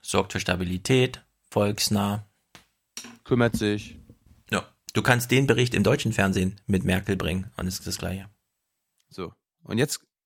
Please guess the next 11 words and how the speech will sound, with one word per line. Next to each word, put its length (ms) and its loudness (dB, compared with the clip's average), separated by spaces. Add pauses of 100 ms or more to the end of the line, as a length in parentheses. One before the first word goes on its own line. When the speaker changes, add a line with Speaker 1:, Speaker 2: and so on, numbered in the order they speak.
(140)
Speaker 2:
wir 200 -2
gucken 320 2
uns 220 4
auch 100 4
diesen 320 0
Bericht 320 0
an 260 -4
von, 480 -2
äh, 280 0 (200)
Uli 380 -4
Lilischki. 920 0